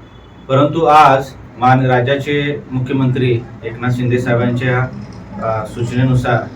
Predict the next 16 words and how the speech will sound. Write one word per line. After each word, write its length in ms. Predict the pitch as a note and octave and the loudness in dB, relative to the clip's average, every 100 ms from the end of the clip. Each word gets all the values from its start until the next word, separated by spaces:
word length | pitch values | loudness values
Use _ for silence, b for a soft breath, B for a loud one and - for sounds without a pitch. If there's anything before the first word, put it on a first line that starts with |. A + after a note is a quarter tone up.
| - | -4
आज 240 | - A#2+ B2 | 0 0 -2
स-, 560 | - - A#2 A2+ A2+ | -8 -10 -6 -4 -4
त्यांच्या 600 | A#2 A#2 A#2+ A#2+ A#2+ A#2 | -6 -6 0 0 2 0
जिल्ह्याचे 520 | A2+ A2+ A#2 A#2+ A#2+ | -2 -4 -2 -2 -2
जिल्हा 220 | A#2 A2 A#2 | -4 -2 -2
प्रमुख 320 | A2+ A#2+ A#2+ - - - - | -2 -4 -4 -6 -16 -18 -12
मनीष 260 | A#2+ B2+ C#3 | -2 0 0
काळजे 320 | C3 A#2+ A#2+ | 0 0 2
यांनी 300 | B2+ B2 A#2+ - - - - | 2 2 -2 -4 -14 -14 -4
आज 200 | A#2+ B2 | 0 2
आम्हाला 320 | B2+ B2 B2+ | 2 2 2
शिंदे 260 | - A#2+ B2+ | -2 -4 -4
साहेबांशी 360 | C3 B2+ B2+ B2 | -2 -2 -4 -2
बोलणं 320 | A#2 A#2 - | 0 0 -2
करून 200 | B2+ A#2+ | -2 -2
दिलं 240 | A2 A2+ | -2 -6